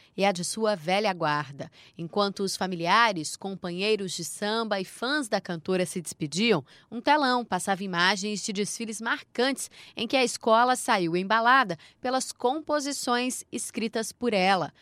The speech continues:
O neto de Dona Ivone, André Lara, que também é sambista e foi parceiro da avó, disse que a família se despede com tristeza, mas também muita tranquilidade pela longa vida que ela teve e pelo enorme legado que deixou.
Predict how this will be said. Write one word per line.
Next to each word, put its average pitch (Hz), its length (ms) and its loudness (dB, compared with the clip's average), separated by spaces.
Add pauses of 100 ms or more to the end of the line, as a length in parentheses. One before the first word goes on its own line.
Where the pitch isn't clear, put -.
(280)
O 180 80 -2
neto 220 460 2
de 170 120 -4
Dona 170 220 0
Ivone, 202 540 2
André 165 380 2
Lara, 185 380 4 (240)
que 247 100 -8
também 254 440 2
é 285 40 2
sambista 170 680 -4
e 175 80 -6
foi - 160 -4
parceiro 220 520 -2
da 175 140 0
avó, 190 320 4 (380)
disse 226 240 -4
que 247 80 0
a 233 40 0
família 214 520 -2
se 220 180 -8
despede 233 540 0
com 262 320 -4
tristeza, 233 640 2 (300)
mas 240 200 -2
também 226 440 -2
muita 262 400 -2
tranquilidade 240 960 -2 (320)
pela 247 240 4
longa 247 580 2
vida 196 380 -2
que - 100 -4
ela 185 140 2
teve 185 420 0 (240)
e - 80 -6
pelo 220 240 4
enorme 233 600 4
legado 196 440 4
que - 120 -14
deixou. 185 480 0